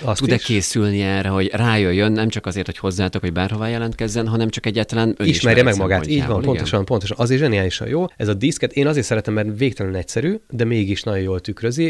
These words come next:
Speaker 1: A, a diszk az ugye a, a D az a domináns, az I az az influence, tehát ugye az I, I az a sárga, tehát amikor könnyen barátkozó, befolyásoló, csapatjátékos, laza,
Speaker 2: Mhm.
Speaker 1: a társaság középpontjában van, sztorizós, nagyjából ez a sárga kategória. A piros, a D,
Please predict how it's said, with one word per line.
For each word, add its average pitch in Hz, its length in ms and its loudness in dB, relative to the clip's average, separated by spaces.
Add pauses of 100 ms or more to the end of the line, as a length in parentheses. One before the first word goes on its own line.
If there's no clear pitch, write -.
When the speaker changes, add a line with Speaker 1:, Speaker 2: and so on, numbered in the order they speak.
Speaker 1:
A, 95 360 0
a 98 60 -2
diszk 110 320 -4
az 98 100 -6
ugye 101 160 -4
a, 95 240 -6
a 110 80 -8
D 92 80 -4
az 95 200 2
a 90 40 -2
domináns, 110 680 0
az 98 120 -2
I 101 180 0
az 92 160 -2
az 90 100 -6
influence, 107 680 -6
tehát - 180 -14
ugye 95 160 -4
az 92 240 -4
I, 107 300 0
I 104 80 0
az 95 60 -2
a 92 40 -2
sárga, 104 460 -2
tehát 135 180 -6
amikor 101 480 -4
könnyen 117 280 -2
barátkozó, 98 800 -4 (140)
befolyásoló, 95 1000 -4
csapatjátékos, 95 1000 -4
laza, 95 560 0
Speaker 2:
Mhm. 107 100 -16
Speaker 1:
a - 40 -12
társaság 101 360 -2
középpontjában 98 800 -4
van, 95 420 -2
sztorizós, 101 640 -4
nagyjából 107 400 -2
ez 95 120 -2
a 95 40 -6
sárga 117 440 -6
kategória. 160 680 -8
A - 80 -4
piros, 120 420 0
a 107 60 -4
D, 98 120 -6